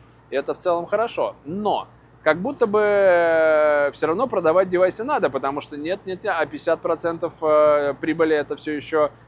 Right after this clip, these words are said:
те самые пресловутые смартфоны. И вот, э, нейросеть сегодня — это ровно то, что спасет продажи айфонов. По оценке аналитиков, iPhone шестнадцать, э, и шестнадцать Pro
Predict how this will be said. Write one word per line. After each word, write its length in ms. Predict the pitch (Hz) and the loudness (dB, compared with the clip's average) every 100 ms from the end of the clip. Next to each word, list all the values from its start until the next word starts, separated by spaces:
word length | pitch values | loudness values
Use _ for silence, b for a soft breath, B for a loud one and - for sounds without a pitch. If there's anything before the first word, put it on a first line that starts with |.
| - | -4
те 120 | 170 | -4
самые 320 | 160 151 156 | -2 -2 -2
пресловутые 640 | - 151 165 156 160 160 165 | -6 -6 0 2 2 -4 -6
смартфоны. 580 | 190 214 214 190 113 98 b b b | -4 -4 -2 -2 -2 -8 b b b
И 100 | 156 | -4
вот, 180 | 185 208 - | -2 -2 -2
э, 960 | 208 214 214 214 208 208 208 202 202 196 - | -2 0 2 2 2 2 2 4 2 0 -4
нейросеть 600 | 196 214 220 202 233 220 | 0 2 2 0 -4 -8
сегодня — 480 | - 214 277 214 170 156 | -8 -6 -4 -4 -6 -4
это 140 | 156 185 | -2 0
ровно 320 | 202 190 180 | 0 -2 -4
то, 380 | 208 220 233 220 - - | 0 4 2 0 -12 -20
что 420 | - - 180 180 | -12 -2 0 0
спасет 580 | - - 175 - 196 202 - - | -2 0 0 2 2 2 -2 0
продажи 460 | 165 160 165 147 | 2 4 0 2
айфонов. 420 | 156 151 131 110 - | -2 -2 -6 -8 -4
По 140 | 160 180 | 2 2
оценке 380 | 180 208 202 190 | 2 -6 -4 -6
аналитиков, 640 | 180 196 269 226 185 - | -4 -6 -6 -4 -4 -2
iPhone 280 | 151 190 202 | -4 -4 -8
шестнадцать, 760 | 180 175 185 185 - 139 - | -10 -6 -4 -4 -6 -10 -6
э, 280 | 139 135 131 | -2 0 -2
и 40 | |
шестнадцать 520 | 127 - 165 156 151 135 | -6 -10 -8 -6 -8 -8
Pro 360 | 175 196 196 | -2 2 2